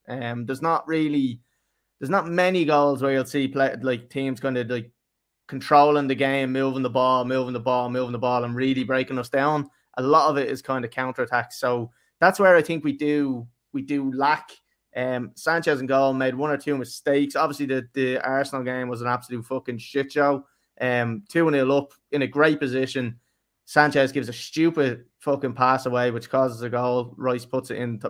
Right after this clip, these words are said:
uh, far corner, and it really kinda gets the heads down, and, and it gives Arsenal a momentum swing, and they go and they get the equaliser again. Because, again, you look at it,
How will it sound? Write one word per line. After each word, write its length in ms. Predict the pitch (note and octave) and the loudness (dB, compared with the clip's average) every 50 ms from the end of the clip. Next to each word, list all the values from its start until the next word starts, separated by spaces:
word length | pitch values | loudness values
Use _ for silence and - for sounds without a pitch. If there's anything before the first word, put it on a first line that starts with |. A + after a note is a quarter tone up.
| - | -6
uh, 220 | - B2 A#2 A#2 A2+ | -4 -4 -2 -2 -4
far 320 | A#2 - C3 B2+ B2 A#2+ | -2 -2 -2 0 0 -2
corner, 480 | - C3+ B2+ B2+ C3 C3+ B2+ A#2 A#2 - _ _ _ _ _ _ - | -2 -2 -2 0 0 0 -2 -2 -4 -10 _ _ _ _ _ _ -6
and 100 | B2+ B2+ B2 | -4 -4 -2
it 40 | - | 0
really 360 | B2+ C#3+ D3+ D3+ D3+ C#3 C3 | 2 2 2 4 2 2 0
kinda 240 | C3+ C#3 C3+ C3 C3 | 0 -2 -2 -2 0
gets 220 | B2+ C3 B2 - | -2 -2 -2 -2
the 80 | - B2+ | -4 -2
heads 240 | A#2+ B2 B2 B2 A#2 | 0 0 0 0 0
down, 300 | - B2+ A#2+ A#2+ A#2+ A#2 | -2 -2 0 0 -2 -4
and, 120 | A#2 A#2 A#2+ | -4 -4 -4
and 160 | A#2+ A#2+ A#2 | -4 -4 -4
it 60 | A#2 | -2
gives 360 | A#2+ C3+ C3 B2 A#2+ A#2+ - - - | 0 0 0 0 -2 -10 -14 -6 -2
Arsenal 360 | A#2+ B2+ B2+ B2 - B2 A#2 | 0 0 0 -2 -4 -6 -6
a 40 | A2+ | -4
momentum 440 | A2+ A2+ A2+ A#2+ B2 B2 B2 A2+ A2 | -4 -4 -2 -4 -4 -4 -6 -8 -10
swing, 400 | - C3 B2 A#2+ A#2+ A2+ G#2 - _ _ _ _ _ - | -6 -4 -4 -2 -2 -4 -6 -10 _ _ _ _ _ -6
and 140 | A#2+ A#2 | -4 -4
they 60 | A#2+ A#2 | -2 0
go 240 | A#2 A#2+ A#2 A#2 | 2 2 2 2
and 80 | A#2 A2 | 0 -2
they 60 | A2+ A2 | -4 -4
get 140 | A#2+ A2+ A2 | -4 -4 -4
the 120 | B2 A2+ | -6 -6
equaliser 440 | G#2+ A#2+ A#2 A2+ A2+ A2 A2+ A#2 A2 | -6 -4 -4 -4 -4 -4 -6 -8 -8
again. 280 | A2 A2+ A2+ A2+ A2+ G#2+ | -8 -6 -6 -6 -6 -6
Because, 500 | G2+ - - C#3 C#3 C#3 C#3 C#3 C3+ C3 | -8 -4 4 6 6 8 8 6 4 0
again, 580 | - C3+ - - C#3+ C#3+ D3 D3 C#3+ C3 C3+ - _ _ _ _ | -8 -6 0 0 2 2 2 2 0 0 -4 -8 _ _ _ _
you 100 | - C3+ | -4 0
look 200 | C3 C#3 C#3+ C#3 | 2 2 2 4
at 120 | D3 C3+ C3+ | 4 4 4
it, 200 | C3 B2 A#2+ | 4 2 0